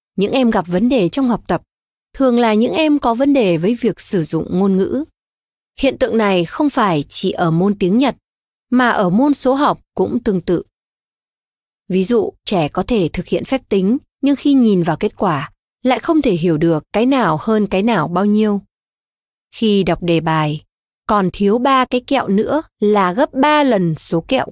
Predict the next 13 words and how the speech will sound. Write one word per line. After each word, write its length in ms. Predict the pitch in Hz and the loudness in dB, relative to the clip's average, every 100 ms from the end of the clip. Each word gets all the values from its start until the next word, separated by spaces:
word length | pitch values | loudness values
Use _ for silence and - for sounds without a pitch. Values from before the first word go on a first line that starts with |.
| _ | _
của 160 | - 170 | -6 -4
bạn 240 | 165 - - | -4 -6 -2
A. 340 | 226 226 214 _ _ _ _ _ _ | -2 -2 -6 _ _ _ _ _ _
Trẻ 200 | - 190 | -4 -2
không 220 | 156 220 202 | -2 -2 0
hiểu 200 | 202 147 | 0 0
ý 160 | 180 | 0
nghĩa 240 | 190 214 269 | 2 0 0
câu 160 | 233 208 | -2 -2
chữ 220 | 220 254 | -2 -2
trong 200 | 254 202 | 0 0
đề 100 | 160 | 0
bài, 400 | 160 156 147 | 0 0 -2